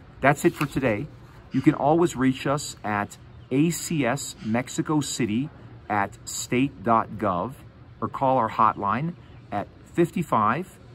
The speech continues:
eighty-five, twenty-six, twenty-five sixty-one.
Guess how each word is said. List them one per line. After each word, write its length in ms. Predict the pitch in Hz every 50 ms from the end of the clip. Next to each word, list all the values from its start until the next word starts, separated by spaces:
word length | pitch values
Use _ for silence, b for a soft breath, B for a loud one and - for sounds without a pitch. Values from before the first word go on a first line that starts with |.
| - - - - - - - - - -
eighty-five, 600 | 117 120 120 131 135 131 - 117 113 113 110 107
twenty-six, 800 | - - - 113 110 104 - - - 185 - - - - - - - - - - - - - - -
twenty-five 560 | - - 131 127 131 123 - 120 113 110 110
sixty-one. 680 | - - 110 - - - 120 113 123 127 104 82 -